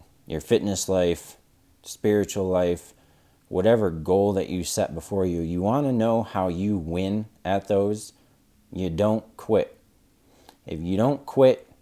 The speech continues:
you can't lose, okay? Be-, because it is, it, it is not the end until it's the end.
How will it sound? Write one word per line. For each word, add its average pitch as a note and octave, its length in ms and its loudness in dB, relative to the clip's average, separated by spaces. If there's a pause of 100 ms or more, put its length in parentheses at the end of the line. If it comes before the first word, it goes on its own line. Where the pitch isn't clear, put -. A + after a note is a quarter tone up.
(240)
you E2+ 140 -8
can't A2+ 360 -4
lose, F#2+ 500 -4 (560)
okay? F#2+ 380 -2
Be-, D#2+ 200 -6 (480)
because F#2 540 2 (2000)
it G2+ 180 2
is, G2+ 260 2 (1080)
it, G#2+ 160 0
it - 80 -6
is G#2+ 360 2
not A2 300 0
the G#2 220 -4
end F#2 460 -2 (1400)
until F2+ 520 4
it's F2+ 220 -2
the E2+ 220 -4
end. C#2 320 -8